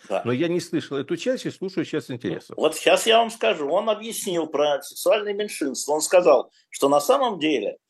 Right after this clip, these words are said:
Speaker 1: а, вот это вот запреты, это, а, им в пользу, потому что вы представляете себе, если вдруг будут они проводить свои, значит, гей-парады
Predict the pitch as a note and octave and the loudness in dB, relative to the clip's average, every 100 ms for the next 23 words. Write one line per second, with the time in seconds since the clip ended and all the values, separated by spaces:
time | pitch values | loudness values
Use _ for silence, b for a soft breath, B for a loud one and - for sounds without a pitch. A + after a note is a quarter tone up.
0 | _ - A#2 A#2 A2 C#3+ F3+ D#3 C#3+ C3 | _ -2 0 2 0 2 2 2 0 -2
1 | B2+ B2 C3+ - A#3+ C#4 - D#3 - D3 | -4 0 0 0 -2 -4 -2 -4 -2 -6
2 | C#3 B2+ B2+ A#2 - E3+ F3 - - D#4 | -2 2 2 0 -2 -6 -6 -8 -2 -2
3 | C#4 D3+ A#2 - _ _ C3+ F3+ F3+ A3 | -2 -6 -10 -10 _ _ 2 4 2 -2
4 | - D3 D#3 D#3 - D3+ F#3+ C#4 - B3 | -4 -4 -4 -8 0 0 2 0 0 -10
5 | B3 A3 F3+ F3 F3 D#3 - F3 F#3 - | -6 -4 -2 -4 -4 -4 0 2 2 -4
6 | A#2 F#3+ E3 D#3 D#3 E3+ D#3 C#3 D#3 D#3 | -4 -2 0 0 0 -4 0 2 2 0
7 | - - C#3 C3+ C#3 B2 A#2 A#2 C3 B2+ | -12 -4 0 0 -2 -6 -6 -6 -8 -10
8 | D#3 C#3+ - B2 F#3+ C4 D3+ | -6 -6 -2 2 4 2 0